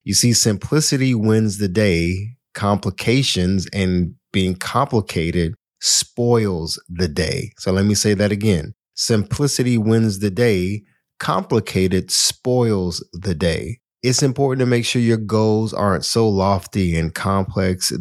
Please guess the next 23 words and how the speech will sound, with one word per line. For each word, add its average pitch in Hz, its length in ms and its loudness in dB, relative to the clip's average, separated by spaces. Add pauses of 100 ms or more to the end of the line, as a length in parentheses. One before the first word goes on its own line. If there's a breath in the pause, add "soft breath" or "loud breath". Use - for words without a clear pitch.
that 87 500 0
it 98 160 -2
makes, 92 640 0
uh, 98 240 -6
executing 101 760 0
them 92 320 2 (160)
near 101 500 2
impossible. 92 920 -2 (200)
I 110 120 0
can't 117 280 2
tell 117 140 2
you 113 140 2
the 101 120 2
number 101 300 2
of 92 80 -2
times 92 560 -2 (100)
I 98 200 -4
see, 98 840 0
uh, 90 340 -4
these 90 360 -2
fitness 131 400 -2
programs 101 720 0
and 82 260 -4